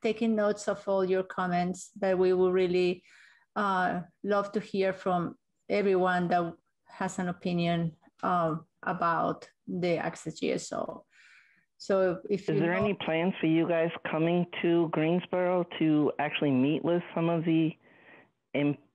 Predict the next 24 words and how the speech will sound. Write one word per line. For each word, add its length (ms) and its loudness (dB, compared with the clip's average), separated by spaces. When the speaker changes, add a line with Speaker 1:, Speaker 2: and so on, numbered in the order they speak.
Speaker 2:
employee 520 0
groupings 440 0
like 280 0
Industries 440 0
of 120 0
the 100 0
Blind 560 0
or 320 0
the 100 0
Dialysis 680 0
Center 360 0
riders? 540 0
'Cause 120 -2
that's 220 -2
a 60 0
big 280 -4
chunk 260 -2
of 120 -2
your 120 0
ridership 540 -2
is 140 0
those 260 0
two 140 -2
groupings. 460 -4